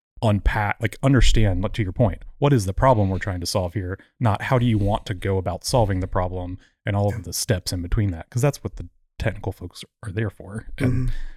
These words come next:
Speaker 1: you don't want a business user saying, "Yeah, I think we should use, you know, S Q L for this
Speaker 2: Mm-hmm.
Speaker 1: unstructured data set." Like, well,
Speaker 2: <laughs>
Speaker 1: no, that's a dumb idea. You know, <laughs> like,
Speaker 2: And
Speaker 1: uh,
Speaker 2: Well, and what, uh, what partnership looks like between data teams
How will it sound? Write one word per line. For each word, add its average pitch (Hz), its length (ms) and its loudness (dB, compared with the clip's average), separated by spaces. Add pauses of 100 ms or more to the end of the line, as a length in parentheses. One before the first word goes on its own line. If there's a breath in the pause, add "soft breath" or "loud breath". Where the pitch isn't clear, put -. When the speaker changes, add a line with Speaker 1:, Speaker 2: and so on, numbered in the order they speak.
Speaker 1:
you 104 100 0
don't 98 140 0
want 101 120 0
a 92 40 -4
business 101 400 -4
user 98 180 -4
saying, 143 180 2
"Yeah, 180 160 6
I 143 60 4
think 175 200 -2
we 160 80 -2
should 139 160 -2
use, 135 340 -4
you 123 60 -4
know, 113 100 -2
S 104 120 -6
Q 147 100 -2 (100)
L 87 120 -8
for - 140 -10
this 95 140 -6
Speaker 2:
Mm-hmm. 113 120 -2 (120)
Speaker 1:
unstructured 117 280 -2
data 107 240 -4
set." - 300 -12 (420)
Like, 98 140 -2
well, 131 260 4
Speaker 2:
<laughs> 160 80 2
Speaker 1:
no, 131 200 4 (100)
that's 135 180 -4
a - 40 -2 (520 loud breath)
dumb 104 180 2
idea. 120 280 -2 (140)
You 110 200 -4
know, 113 140 0
<laughs> - 60 -4
like, 120 240 0 (120)
Speaker 2:
And 165 280 2 (120)
Speaker 1:
uh, - 60 0 (320)
Speaker 2:
Well, 175 100 2
and 165 140 2
what, - 180 2
uh, 156 80 0
what 147 280 2
partnership 156 580 0
looks 131 240 0
like 123 160 -2
between 143 380 2
data 127 240 4
teams 117 520 -2